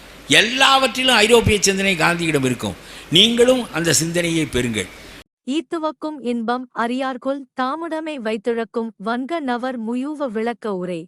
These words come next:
Speaker 2: தாம் சேர்த்து வைத்துள்ள பொருளை பிறருக்கு கொடுக்காமல் வைத்திருந்து பின் இழந்துவிடும் வன் கண்மை உடையவர், பிறர்க்கு கொடுத்து மகிழும் மகிழ்ச்சியை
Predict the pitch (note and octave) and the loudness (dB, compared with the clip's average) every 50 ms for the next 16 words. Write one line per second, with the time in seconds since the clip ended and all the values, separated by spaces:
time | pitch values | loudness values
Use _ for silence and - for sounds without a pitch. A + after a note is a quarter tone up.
0 | _ _ _ _ _ _ _ _ - C#4 C#4+ E4 F4+ E4+ - - - C#4 D4 D4 | _ _ _ _ _ _ _ _ -4 -4 -2 -2 -4 -6 -10 -8 -6 -6 -6 -6
1 | - - D#4+ C4+ C4 B3 B3 - - B3 A#3+ A#3+ B3+ C4 C4 - - C4 C4 C4 | -8 -8 -6 -4 -4 -4 -4 -4 -6 -6 -4 -4 -4 -6 -6 -4 -2 -2 -2 -2
2 | C#4+ D4 C4 - - A#3 A#3 B3 B3+ C4 - - C4 - - A#3 A3 A3+ B3+ - | -4 -6 -8 -6 -4 -4 -2 -2 -4 -6 -6 -8 -10 -8 -4 -4 -2 -2 -4 -4
3 | - B3 A#3+ A#3+ B3 B3 A#3 G3 G3+ G3+ A3 F3 - A3 A3 A3+ A3+ G#3+ B3 B3+ | -4 -4 -4 -4 -4 -6 -6 -4 -4 -4 -4 -4 -4 -4 -4 -4 -4 -4 -6 -6
4 | C4 - _ - D4+ E4 F4 D#4+ - B3 B3 B3+ C#4+ D4+ D#4 D4 D4 A3+ A3+ G#3+ | -8 -10 _ -10 -10 -8 -8 -8 -4 -4 -4 -2 -2 -6 -6 -6 -6 -4 -4 -4
5 | G#3+ A#3+ A#3+ A3 F#3 F3+ G#3 A#3 B3+ C4+ B3 - B3+ B3+ B3+ C4 C#4 D4 D4+ A#3+ | -4 -4 -6 -6 -8 -6 -6 -6 -6 -6 -8 -6 -6 -6 -6 -6 -6 -8 -8 -6
6 | G#3 G#3+ G3+ G#3+ G#3 G#3+ G#3+ A#3 B3+ D4 D#4+ _ _ _ _ _ _ _ - D#4 | -6 -4 -4 -2 -4 -4 -4 -6 -8 -8 -10 _ _ _ _ _ _ _ -6 -6
7 | E4 F#4 F#4 - - F#4 F4+ - C4+ B3+ B3+ C4 - - C4+ C4 A3 G#3+ G#3+ G3 | -4 -4 -6 -6 -8 -8 -6 -4 -4 -2 -2 -4 -6 -6 -6 -4 -4 -4 -4 -2
8 | A3+ A#3+ A#3 B3+ B3+ C4 - A3+ A3+ A3+ G#3 B3+ C4+ A#3+ - - C4+ C#4+ | -2 -4 -2 -4 -6 -6 -6 -4 -4 -4 -4 -4 -8 -8 -8 -8 -8 -8